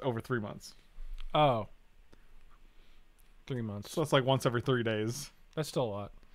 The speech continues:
Speaker 1: Correct. I don't know what's happening right now.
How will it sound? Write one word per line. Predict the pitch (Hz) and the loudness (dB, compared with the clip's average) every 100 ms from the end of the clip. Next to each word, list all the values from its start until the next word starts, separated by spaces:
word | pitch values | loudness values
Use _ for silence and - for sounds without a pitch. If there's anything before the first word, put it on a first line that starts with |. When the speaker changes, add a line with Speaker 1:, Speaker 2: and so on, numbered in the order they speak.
| - - - - | -20 -20 -20 -6
Speaker 1:
Correct. | 127 104 - - - - - - - - - - - - - - - - - - - - - | -2 -2 -6 -18 -18 -20 -20 -20 -20 -20 -20 -20 -20 -16 -16 -16 -20 -20 -20 -20 -20 -20 -16
I | - | -6
don't | 107 | -6
know | |
what's | 104 | -4
happening | 107 98 98 | -4 -4 -4
right | 98 98 | -6 -6
now. | 95 | -8